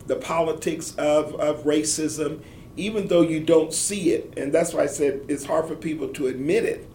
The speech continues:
But when you look at input and outcomes and impact versus intent, you're not investing at the same level. Our city accepts federal dollars based on income, based on substance abuse issues,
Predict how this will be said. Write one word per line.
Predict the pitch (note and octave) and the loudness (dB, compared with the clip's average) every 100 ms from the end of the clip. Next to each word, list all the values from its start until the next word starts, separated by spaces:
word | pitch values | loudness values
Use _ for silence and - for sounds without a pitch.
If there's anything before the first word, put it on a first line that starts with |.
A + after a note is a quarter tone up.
| - - - - - - - | -20 -20 -20 -20 -20 -8 4
But | C#3+ C3+ C3 | 8 8 6
when | D3 D3 | 4 2
you | D#3+ | 2
look | E3 E3 | 0 2
at | C#3 - | 2 4
input | E3+ E3+ - F3 | 2 2 0 0
and | C#3+ D3 | 2 6
outcomes | D#3 - - A#2+ A#2+ B2 | 6 4 0 -6 -6 -4
and | B2 - | -4 -2
impact | D#3+ E3 D#3+ D3+ C#3+ - | 2 2 2 2 2 2
versus | C#3 C#3 C3 B2+ | 0 0 -4 -8
intent, | B2+ - G#3+ F3+ - - - - - | -8 -4 0 0 0 -8 -20 -20 -2
you're | C3+ D3+ | 8 8
not | D3 C#3+ C#3+ | 8 6 4
investing | C#3 C#3+ E3 - C3+ B2 | 4 4 4 2 -6 -6
at | B2 | -6
the | C3+ | -6
same | - B2 A#2 | -4 -4 -4
level. | C#3+ - - - - - - - - - | -4 -6 -6 -10 -12 -18 -20 -20 -20 -4
Our | C3 C#3+ | 2 2
city | C#3+ - G3+ G3+ C#3 | 2 2 2 4 2
accepts | C3+ - E3+ D#3 - | 2 0 4 4 2
federal | - F#3 A#3+ B3+ D3 | -2 2 4 4 2
dollars | B2 B2+ A#2+ B2 D3 - - - - | 2 2 4 2 0 -2 -14 -20 2
based | D3 D3+ - | 6 6 6
on | D3 C3 A#2+ | 6 6 4
income, | C3+ D3 - E3+ E3 - - - - - - - B2+ | 2 2 2 4 4 2 -6 -18 -20 -20 -20 -10 2
based | C#3+ D3 - | 4 4 4
on | C#3+ | 2
substance | C#3+ - C#3+ D3+ D3+ | 2 2 0 0 -2
abuse | E3+ D#3+ E3+ - | -2 0 -2 -2
issues, | D#3+ E3+ - F3+ E3+ F#3 - | 2 2 0 -2 -2 -2 -8